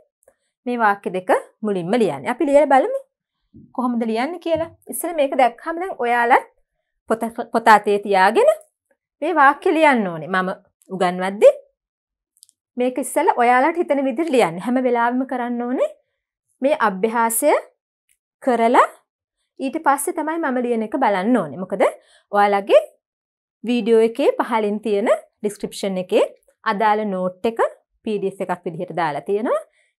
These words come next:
ඒකේ පුළුවන් නම් ප්‍රින්ට් අවුට් එකක් අරගෙන මේ අදාළ ඉඩ ප්‍රමාණයක් තියලා තියෙනවා. එතකොට ඒකේ ලියන්න පුරුදු වෙන්න. එතකොට මං හිතන්නේ මගෙත් එක්කම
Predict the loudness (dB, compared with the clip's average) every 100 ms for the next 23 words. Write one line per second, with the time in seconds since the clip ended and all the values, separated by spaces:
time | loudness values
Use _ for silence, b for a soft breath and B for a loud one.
0 | _ -8 -4 -2 0 0 -2 -4 -4 -4
1 | -4 -4 -6 -6 -8 -8 -8 -4 -4 -4
2 | -8 _ _ _ _ 0 2 2 0 2
3 | 4 6 4 0 -6 -2 -2 -2 -4 -4
4 | -6 -8 -6 -4 -4 -2 -2 -2 -6 -8
5 | _ _ _ _ -6 -4 -4 -4 -4 -6
6 | _ _ -2 -2 -2 -4 -4 -4 -8 -8
7 | -8 -6 -2 -2 -4 -16 -18 -14 -12 -2
8 | -2 -4 _ _ _ -10 -8 -8 -8 -8
9 | -4 -4 -6 _ _ _ _ _ _ _
10 | _ _ _ -2 0 0 -2 -6 -2 -2